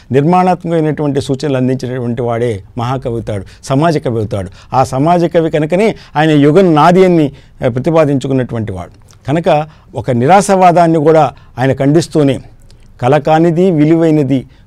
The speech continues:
బ్రతుకు కన్నీటి దారల్లో బలి చేయకోయ్" అని ఎంతో విశేషంగా చెప్పినటువంటి వాడు.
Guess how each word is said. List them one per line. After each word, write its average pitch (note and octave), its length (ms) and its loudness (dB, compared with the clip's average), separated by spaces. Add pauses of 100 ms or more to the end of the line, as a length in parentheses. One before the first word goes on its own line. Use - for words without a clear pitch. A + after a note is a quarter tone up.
బ్రతుకు D3 600 0
కన్నీటి E3 400 0
దారల్లో D3 540 0
బలి C3+ 340 -2
చేయకోయ్" C3 480 -2 (320)
అని C#3 220 0
ఎంతో C#3+ 500 0 (320)
విశేషంగా D#3 540 -2
చెప్పినటువంటి A#2+ 600 -8
వాడు. G2 140 -10